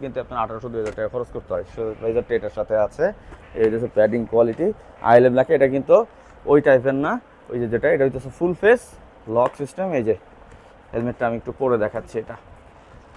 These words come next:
এই হইতেছে লুকগুলা। ডেলিভারি চার্জ সারা বাংলাদেশ ফ্রি। Just অর্ডার করবেন, প্রোডাক্ট চলে যাবে,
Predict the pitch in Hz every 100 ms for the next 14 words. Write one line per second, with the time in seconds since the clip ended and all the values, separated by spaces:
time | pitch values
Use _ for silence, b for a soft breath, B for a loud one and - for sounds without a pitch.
0 | - - - 120 123 123 135 120 120 127
1 | 143 190 202 - - - _ _ _ -
2 | _ _ _ _ - - - - - 117
3 | 143 151 156 151 170 196 185 - - -
4 | - - - 160 165 147 156 151 160 196
5 | - 151 131 101 127 139 151 147 160 180
6 | 190 185 151 143 165 170 160 165 254